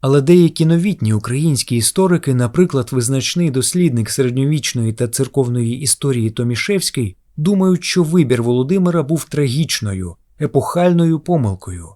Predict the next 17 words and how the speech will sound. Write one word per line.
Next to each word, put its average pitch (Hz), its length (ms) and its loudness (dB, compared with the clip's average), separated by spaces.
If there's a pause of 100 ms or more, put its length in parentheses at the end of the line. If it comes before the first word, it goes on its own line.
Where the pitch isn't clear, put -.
(240)
бо 139 200 4
через 165 400 0
прийняття 127 560 0
християнства 120 880 0
в 101 60 -4
його 123 300 2
східній 117 500 -2
постаті 117 720 -4 (240)
Русь 170 360 0
Україна 151 560 0
засудила 135 640 0
себе 131 360 -2
на 127 100 0
духовний 127 520 -2
застій 120 420 -4
і 151 160 -6
безплідність 120 920 -4